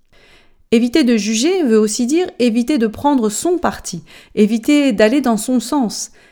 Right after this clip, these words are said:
Restez neutre. N'alimentez pas la dramatisation dans un sens ni dans l'autre. Cela ne sera d'aucune utilité.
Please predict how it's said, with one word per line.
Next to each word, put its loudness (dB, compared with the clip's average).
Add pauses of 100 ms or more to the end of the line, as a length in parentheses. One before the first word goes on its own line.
(240)
Restez 2
neutre. 2 (520)
N'alimentez 4
pas 0
la 2
dramatisation 0
dans 2
un 2
sens -4
ni 4
dans 0
l'autre. -6 (180)
Cela 2
ne 2
sera -8
d'aucune 2
utilité. -8